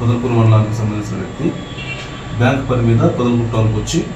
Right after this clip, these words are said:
అతని అకౌంట్ ఇక్కడ స్టేట్ బ్యాంక్ of ఇండియా ఉంది, అక్కడ, ఆ, ఆ గోల్డ్కి సంబంధించిన మనీ ట్రాన్సాక్షన్స్ చేసుకొని ఎనభై ఆరు వేల రూపాయలు డ్రా చేసుకొని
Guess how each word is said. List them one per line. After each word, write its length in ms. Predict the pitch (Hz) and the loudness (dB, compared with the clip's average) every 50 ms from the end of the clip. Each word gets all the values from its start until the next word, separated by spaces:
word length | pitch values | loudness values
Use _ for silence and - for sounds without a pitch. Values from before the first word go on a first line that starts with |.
| - - - - - - - - - - - - - - - | -12 -14 -14 -14 -14 -14 -14 -12 -12 -12 -12 -12 -12 -6 -2
అతని 280 | 113 113 117 120 117 113 | -2 0 0 2 2 2
అకౌంట్ 280 | 135 139 131 120 123 | 2 2 0 0 0
ఇక్కడ 580 | 123 117 110 104 - 107 - 104 98 95 95 - - - | 2 2 4 2 2 2 0 0 -2 -4 -6 -8 -8 -8
స్టేట్ 200 | - - 123 120 | -6 -6 -4 -2
బ్యాంక్ 220 | 120 123 117 113 | 0 0 0 0
of 120 | 110 104 107 | 0 0 0
ఇండియా 180 | 107 107 104 101 | 0 -2 -2 -2
ఉంది, 280 | 95 95 98 104 120 | -4 -4 -4 -2 -2
అక్కడ, 640 | - - - - - - 117 110 110 104 95 - - - - - - - - - - - - - - - - - - | -2 -4 -4 -6 -6 -4 0 0 2 2 0 -2 -4 -8 -10 -12 -14 -14 -14 -14 -14 -14 -14 -12 -12 -14 -14 -12 -8
ఆ, 60 | 110 101 101 101 104 101 101 101 101 110 110 - - - | -8 -6 -6 -6 -6 -6 -6 -6 -6 -6 -8 -8 -8 -6
ఆ 160 | 101 101 101 101 123 | -6 -6 -4 0 2
గోల్డ్కి 880 | 131 135 135 131 117 113 110 - - - - - - - - - 117 | 4 4 6 4 2 0 -2 -4 -10 -12 -14 -14 -14 -14 -10 -6 -4
సంబంధించిన 460 | 113 117 110 110 110 110 110 - 113 | -2 2 4 4 6 6 4 4 2
మనీ 240 | 113 110 113 117 117 | 4 6 6 6 6
ట్రాన్సాక్షన్స్ 720 | 113 110 107 107 107 107 - - - 107 107 - - 104 | 4 2 0 0 0 -2 -4 -4 -4 -4 -4 -4 -4 -4
చేసుకొని 360 | 107 107 - - 107 110 - - | -4 -4 -4 -4 -2 0 0 0
ఎనభై 560 | - - - - - 117 120 120 110 123 123 | 0 -2 -8 -8 -4 -2 0 0 2 2 2
ఆరు 120 | 120 120 | 2 2
వేల 140 | 123 135 135 | 2 2 2
రూపాయలు 320 | 135 - 120 123 120 117 | 0 -2 -2 0 0 0
డ్రా 360 | 110 104 - 110 110 110 110 110 | 0 -2 0 2 2 4 4 4
చేసుకొని 520 | 107 - - 110 113 117 - - - - | 2 0 -2 -4 -2 -2 0 0 0 -2